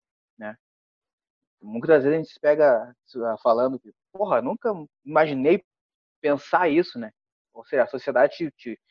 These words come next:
ela te propunha muitas coisas do que tu nunca te passou pela cabeça,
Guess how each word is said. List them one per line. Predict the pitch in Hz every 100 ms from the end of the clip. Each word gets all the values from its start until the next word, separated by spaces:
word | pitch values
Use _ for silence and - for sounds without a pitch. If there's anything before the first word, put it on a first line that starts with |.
| _ _ -
ela | 127
te | -
propunha | 135 147 - 160 202
muitas | 156 202 240 170 -
coisas | 139 151 175 185 170
do | 175
que | 190 190 -
tu | 185
nunca | 185 190 220
te | 208 -
passou | 190 -
pela | 185 185
cabeça, | 185 151 160